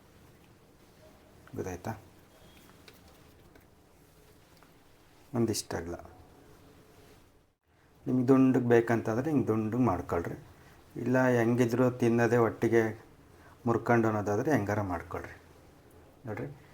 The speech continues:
ಈ ಥರ ಮಾಡ್ಕೋಬೇಕು ಹಿಂಗೆ. ನಿಮಗೆ ಮಧ್ಯ ಹಿಂಗೆ ತೂತು ಬೇಕಂದ್ರೆ ಒಂದು ತೂತು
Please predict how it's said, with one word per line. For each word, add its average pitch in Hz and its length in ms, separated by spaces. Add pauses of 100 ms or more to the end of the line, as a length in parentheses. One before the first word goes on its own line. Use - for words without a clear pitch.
(320)
ಈ - 20
ಥರ 123 200
ಮಾಡ್ಕೋಬೇಕು 98 540
ಹಿಂಗೆ. 85 220 (480)
ನಿಮಗೆ 135 280
ಮಧ್ಯ 135 300 (120)
ಹಿಂಗೆ 135 240
ತೂತು 135 300
ಬೇಕಂದ್ರೆ 131 280
ಒಂದು 139 120
ತೂತು 117 420